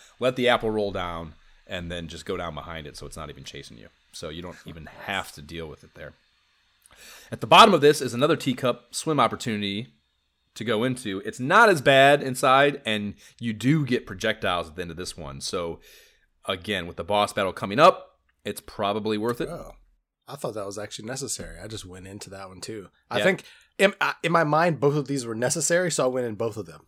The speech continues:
Speaker 1: <laughs> Yeah, you,
Speaker 2: So
Speaker 1: you just come right back up where you were. You definitely didn't. I don't see why
Speaker 2: Yeah.
Speaker 1: you'd have to.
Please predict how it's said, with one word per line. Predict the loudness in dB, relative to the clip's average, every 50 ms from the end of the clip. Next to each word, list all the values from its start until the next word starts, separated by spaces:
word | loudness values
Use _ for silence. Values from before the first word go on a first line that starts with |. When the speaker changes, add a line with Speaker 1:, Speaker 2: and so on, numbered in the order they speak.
| _ 10
Speaker 1:
<laughs> | 12 12 12 12 12 12 12 12 12 10 12 12
Yeah, | 10 8 8 6
you, | 2 2
Speaker 2:
So | 2 2 2 2 -2 -6
Speaker 1:
you | -6 -2 0 2 2
just | 2 4
come | 6 6 8
right | 8 8 8
back | 8 6 6
up | 6 4
where | 4 2
you | 0 0 2
were. | 2 2 0
You | 0 -2
definitely | -2 -2 -2 -2 -4 -4 -4 -6
didn't. | -6 -10 -12 -10
I | -10 -10
don't | -10 -8 -10 -8
see | -6 -4
why | -4 -4
Speaker 2:
Yeah. | -4 -4
Speaker 1:
you'd | -6 -4
have | -4 -4 -4
to. | -6 -10